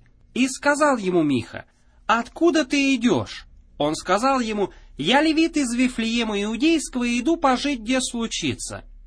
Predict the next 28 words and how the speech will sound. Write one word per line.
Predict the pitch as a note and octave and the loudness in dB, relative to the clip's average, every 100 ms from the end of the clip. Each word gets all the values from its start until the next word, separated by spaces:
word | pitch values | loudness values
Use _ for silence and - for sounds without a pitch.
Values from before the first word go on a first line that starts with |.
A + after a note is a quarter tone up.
| - - | -14 -2
И | C#3+ | -2
сказал | - F#3+ G3+ D4 | 0 0 2 2
ему | D4+ C4+ A#3+ | 2 0 0
Миха: | A3 G3 - A#2+ - - - | -2 -2 -2 -2 -4 -20 -4
'Останься | G3 B3 - F4 E4 - D4 | -2 0 2 2 2 0 0
у | |
меня, | C4+ C4+ B3 E3+ G#2 - - - | 2 2 2 0 -4 -10 -20 -2
и | F3 | 0
будь | D#3+ F3+ F#3 | 2 0 2
у | |
меня | F3+ F#3+ F#3 | 0 2 0
отцом | F#3 - G#3+ G#3+ | -2 -4 -4 -2
и | G#3 | -4
священником. | - A#3 B3+ - D#4+ A#3 D3+ B2+ G#2 - - | -4 -4 -4 -2 -2 0 -2 -4 -6 -8 -20
Я | - C#3 G3 | -4 0 2
буду | B3+ C4+ | 2 2
давать | B3 C4+ D#4+ | 4 4 2
тебе | - B3+ C4+ | 0 0 0
по | C4 | 0
десяти | B3+ A#3+ - A3+ - C#4 | 0 0 -2 -6 -2 -2
сиклей | - C#4+ D4 A#3 A3 | 0 -4 -2 -4 -4
серебра | F#3 G#3+ G#3+ G#3 G#3+ A3+ G3+ | -4 -4 -4 -2 2 2 2
на | F#3+ C#4 D#4+ | 2 0 0
год, | G3 A#2 - - - - | 0 -4 -4 -18 -20 -6
потребное | - E3+ F#3 A3 A3 F#3+ F3+ E3+ | 2 2 2 0 -2 0 2 0
одеяние | - D3 C#3 C#3 D#3 C4+ C#4+ A#3 G3+ A3+ - - | 0 -2 0 -2 0 0 0 0 -2 -8 -16 -4
и | D#4 D#4+ D4 - - | 0 0 -2 -10 -4
пропитание.' | G#3 G3+ F#3+ F3 C#3+ A#2 F#2+ F#2+ F#2+ | 0 0 0 2 2 2 0 -6 -14